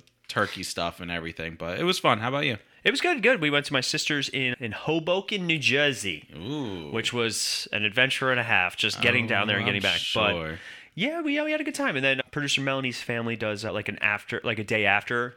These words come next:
Speaker 2: They,
Speaker 1: Yeah.
Speaker 2: like, they eat the rest of the food.
Speaker 1: Yep.
Speaker 2: So I'm s-, I'm very full. Like, I'm still
Speaker 1: Yeah.
Speaker 2: full. I woke up, like, this morning. I was like,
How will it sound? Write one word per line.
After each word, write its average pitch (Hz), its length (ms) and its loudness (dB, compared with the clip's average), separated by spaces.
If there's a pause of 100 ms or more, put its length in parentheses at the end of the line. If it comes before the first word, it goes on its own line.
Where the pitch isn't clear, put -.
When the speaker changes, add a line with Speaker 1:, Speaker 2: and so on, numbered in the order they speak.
Speaker 2:
They, 110 60 -4
Speaker 1:
Yeah. 95 260 4
Speaker 2:
like, 104 160 -6
they 104 80 -2
eat 107 160 -6
the 104 80 -4
rest 104 240 0
of 107 80 -6
the 104 80 -6
food. 120 380 -6 (100)
Speaker 1:
Yep. 107 140 2
Speaker 2:
So 101 220 0 (440)
I'm 127 80 0
s-, - 260 -4
I'm 117 180 -2
very 95 220 -2
full. 67 380 -10 (120)
Like, 117 200 -4
I'm - 80 0
still 82 220 0
Speaker 1:
Yeah. 82 60 -6
Speaker 2:
full. 87 360 -4
I 113 80 -4
woke 123 180 0
up, 117 140 -2 (120)
like, 104 280 -6 (100)
this - 200 -2
morning. 98 200 -2
I - 20 0
was 92 120 -2
like, 98 120 -4